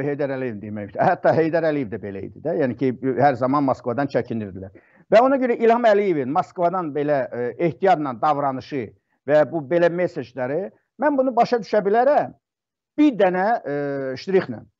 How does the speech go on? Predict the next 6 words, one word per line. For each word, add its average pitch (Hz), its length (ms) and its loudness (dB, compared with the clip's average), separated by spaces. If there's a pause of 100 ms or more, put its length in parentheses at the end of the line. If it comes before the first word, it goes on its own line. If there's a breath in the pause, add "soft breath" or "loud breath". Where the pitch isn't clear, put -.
(840)
O 196 180 6
biri 240 220 2
istiqamətdə, 185 960 2
o 247 180 2
bunu 254 300 0
deyir. 226 400 2